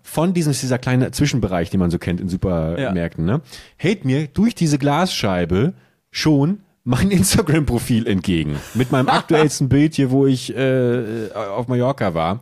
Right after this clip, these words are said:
Speaker 2: Da hat er aber schnell gemacht, hatte ich
Speaker 1: Ja.
Speaker 2: schon lange beobachtet, bevor du da warst, dass er so schnell
Speaker 1: Ja,
Speaker 2: ein
Speaker 1: ja.
Speaker 2: Instagram-Profil aufmacht.
Speaker 1: Die Schiebetür geht auf, ich sag natürlich,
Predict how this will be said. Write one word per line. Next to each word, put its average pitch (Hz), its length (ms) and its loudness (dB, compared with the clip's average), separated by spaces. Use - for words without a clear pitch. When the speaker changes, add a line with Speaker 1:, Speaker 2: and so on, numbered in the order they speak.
Speaker 2:
Da 127 180 0
hat 135 100 2
er 135 40 2
aber 127 180 2
schnell 190 320 2
gemacht, 139 320 0
hatte 147 100 0
ich 170 80 4
Speaker 1:
Ja. 160 60 6
Speaker 2:
schon - 60 4
lange 170 160 2
beobachtet, 254 420 0
bevor 160 260 -2
du 147 80 0
da 156 200 2
warst, 151 180 0
dass 160 100 0
er 151 80 0
so 160 100 -2
schnell 160 200 4
Speaker 1:
Ja, 208 40 6
Speaker 2:
ein 190 60 4
Speaker 1:
ja. 117 100 4
Speaker 2:
Instagram-Profil 175 580 -2
aufmacht. 151 420 -2
Speaker 1:
Die 120 260 0
Schiebetür 185 500 0
geht 135 220 -2
auf, 123 440 0
ich 123 160 -2
sag 127 220 0
natürlich, 113 680 0